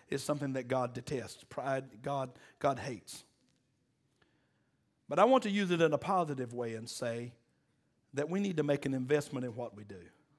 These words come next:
And if we make an investment in what we do, we will be honored to do it. And so we can replace that word pride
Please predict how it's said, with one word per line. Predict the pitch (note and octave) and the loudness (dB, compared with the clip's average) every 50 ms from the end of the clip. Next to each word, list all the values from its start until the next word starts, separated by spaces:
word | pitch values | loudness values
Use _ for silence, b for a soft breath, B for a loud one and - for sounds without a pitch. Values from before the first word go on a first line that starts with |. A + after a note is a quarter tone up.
| _ _ _ _ _ _ _ _ b b b b b b b _ | _ _ _ _ _ _ _ _ b b b b b b b _
And | - C#3 | -2 -2
if | C#3+ C3+ | -2 0
we | F3+ B3 D4 | 0 0 2
make | C4 A#3+ G#3+ - | 4 4 4 4
an | - D#3+ | 4 4
investment | D3+ C#3+ C3+ C3 D#3+ F#3 F#3 - - D3 C#3 | 2 2 4 6 6 6 6 2 -2 -4 -4
in | C3 B2+ | -2 -2
what | C3+ C3+ B2+ | -4 -4 -4
we | A#2+ C3 | -4 -6
do, | B2 A#2+ B2+ C3+ | -4 -4 -4 -4
we | C#3 F#3 | -4 -4
will | A3+ G#3+ | -4 -2
be | D#3+ C3+ C3+ B2+ | -2 -2 -2 -2
honored | - C#3 D3 D3 C#3+ C#3 B2 A2+ | -2 0 0 0 -2 -4 -6 -8
to | C3+ | -8
do | A#2+ B2 C3+ E3 E3 | -6 -6 -6 -6 -8
it. | A2+ - - - - _ _ _ _ _ _ _ _ _ _ _ _ _ _ _ _ _ _ _ _ _ _ _ _ _ _ _ _ _ _ _ _ _ _ _ _ | -10 -12 -16 -20 -20 _ _ _ _ _ _ _ _ _ _ _ _ _ _ _ _ _ _ _ _ _ _ _ _ _ _ _ _ _ _ _ _ _ _ _ _
And | - - | -8 -4
so | - F3 | -2 0
we | F3 F3 | 0 0
can | D#3+ E3 D#3 | 0 0 -2
replace | D#3 D3+ - - F3+ F3 E3 | -2 0 2 2 2 2 2
that | - - C#3+ C3 C3 | 0 -2 -2 -2 -2
word | C#3 C3+ C3 B2+ A#2+ - | -4 -4 -4 -6 -6 -4
pride | - D#3 D#3 C#3+ A2+ G#2 F#2+ G2 - | -2 0 0 0 -2 -4 -10 -14 -18